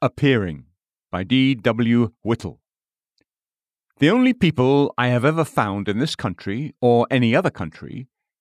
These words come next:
who show that they have really been stimulated to Christian work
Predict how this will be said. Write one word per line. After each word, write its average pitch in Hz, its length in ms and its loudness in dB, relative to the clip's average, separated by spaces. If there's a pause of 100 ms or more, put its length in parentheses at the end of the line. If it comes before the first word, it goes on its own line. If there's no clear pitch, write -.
who 143 100 4
show 165 400 2
that 135 200 -2
they 123 200 2
have 117 280 0
really 196 340 2
been 139 260 0
stimulated 104 720 -4
to 110 80 -4
Christian 156 440 -4
work 87 420 -6